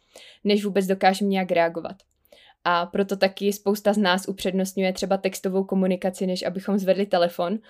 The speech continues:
protože díky tomu máme čas si tu odpověď pořádně promyslet. A proto se taky ne vždycky zapojujeme do nějaké skupinové konverzace, protože než si to v té hlavě urovnáme a uvědomíme si, co chceme vlastně říct, tak je to téma třeba už někde úplně jinde.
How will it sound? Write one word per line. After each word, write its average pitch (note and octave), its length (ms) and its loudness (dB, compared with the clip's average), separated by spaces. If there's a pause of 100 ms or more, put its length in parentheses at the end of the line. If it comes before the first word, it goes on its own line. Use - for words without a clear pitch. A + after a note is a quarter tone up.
(240)
protože F#3+ 340 -2
díky G3 240 -4
tomu F#3+ 200 0
máme F#3 300 2
čas F#3+ 220 -4
si - 100 -12
tu - 100 -8
odpověď F3+ 520 -2
pořádně F3+ 340 0
promyslet. E3+ 460 -8 (480)
A F#3 240 -2
proto F#3+ 460 0
se G3 160 -4
taky F#3+ 480 0
ne F#3+ 160 4
vždycky G3 320 -2
zapojujeme F#3+ 480 2
do F#3+ 80 0
nějaké F#3+ 320 0
skupinové G#3 520 0
konverzace, A3+ 800 0
protože G3 560 2
než F#3 160 0
si G3 100 -4
to F#3+ 100 -2
v F#3 60 -12
té F#3+ 140 2
hlavě F#3+ 280 2
urovnáme F#3+ 680 0 (520)
a F3 200 0
uvědomíme F#3 500 0
si, G3 140 -2
co G3 120 -4
chceme F#3+ 240 0
vlastně G3 320 4
říct, F#3 240 -4
tak F3+ 180 -4
je F3 100 -2
to - 160 -20
téma F3 240 0
třeba F3 280 -6
už F3+ 120 -6
někde E3+ 280 -4
úplně E3 260 -6
jinde. E3 280 -8